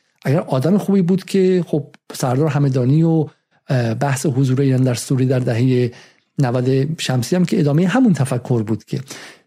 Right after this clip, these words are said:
چطور می‌شه که حضور ایران در منطقه در دورهٔ آیت الله خمینی کار خوبیه، اما حضور ایران در منطقه در دورهٔ آیت الله خامنه‌ای کار بدیه.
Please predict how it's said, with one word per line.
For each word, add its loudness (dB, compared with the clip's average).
چطور 0
می‌شه 2
که 0
حضور 2
ایران 2
در -2
منطقه 0
در -4
دورهٔ 2
آیت -2
الله 2
خمینی 0
کار -2
خوبیه، 0
اما 0
حضور 2
ایران 2
در -2
منطقه 0
در 0
دورهٔ 0
آیت -2
الله 2
خامنه‌ای 2
کار 0
بدیه. -2